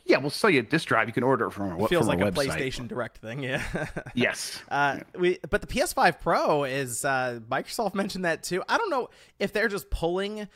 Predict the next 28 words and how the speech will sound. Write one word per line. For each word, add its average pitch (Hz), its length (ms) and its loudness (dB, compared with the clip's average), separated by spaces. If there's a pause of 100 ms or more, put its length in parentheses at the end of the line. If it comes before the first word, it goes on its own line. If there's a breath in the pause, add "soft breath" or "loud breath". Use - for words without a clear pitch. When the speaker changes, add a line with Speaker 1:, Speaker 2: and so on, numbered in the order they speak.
(120 soft breath)
Speaker 2:
what 165 160 -4
they 160 100 0
can 165 300 2
from 147 220 0
the 127 80 -2
news 131 360 0
and 110 140 -10
rumor 135 260 -2
mill 147 380 2
and 120 120 -6
just 127 120 2
Speaker 1:
It 226 60 6
Speaker 2:
throw 151 100 4
it - 20 4
in 135 60 4
Speaker 1:
seems 175 220 6
Speaker 2:
there. 143 220 6
Speaker 1:
like 147 100 4
they're 143 120 6
reading 131 260 6
Tom 120 220 4
Henderson. 101 420 0
That's 117 220 4
what 120 80 4
it 165 120 4
Speaker 2:
<laughs> - 20 -
Speaker 1:
seems 202 240 4
like. - 160 -2